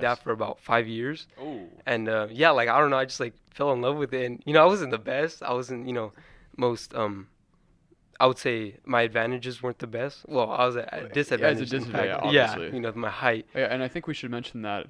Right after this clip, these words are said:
Speaker 1: uh, me and Andy growing up were, like, the two shortest people at our middle school.
Speaker 2: Yeah,
Speaker 1: <laughs>
Speaker 2: like,
Speaker 1: Like
Speaker 2: in our friend group and, like, yeah, the whole school, like you
Speaker 1: Yeah,
Speaker 2: said.
Speaker 1: yeah.
Speaker 3: Uh-huh.
Speaker 1: It, so, I mean, obviously,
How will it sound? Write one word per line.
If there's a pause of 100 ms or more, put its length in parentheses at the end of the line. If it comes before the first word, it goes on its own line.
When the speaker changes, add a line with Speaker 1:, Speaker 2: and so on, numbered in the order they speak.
(120)
Speaker 1:
uh, (520)
me
and
Andy
growing
up
were,
like,
the
two
shortest
people
at
our
middle
school.
Speaker 2:
Yeah,
Speaker 1:
<laughs>
Speaker 2:
like,
Speaker 1:
Like
Speaker 2:
in
our
friend
group
and,
like,
yeah,
the
whole
school,
like
you
Speaker 1:
Yeah,
Speaker 2:
said. (200)
Speaker 1:
yeah.
Speaker 3:
Uh-huh.
Speaker 1:
It,
so,
I
mean,
obviously,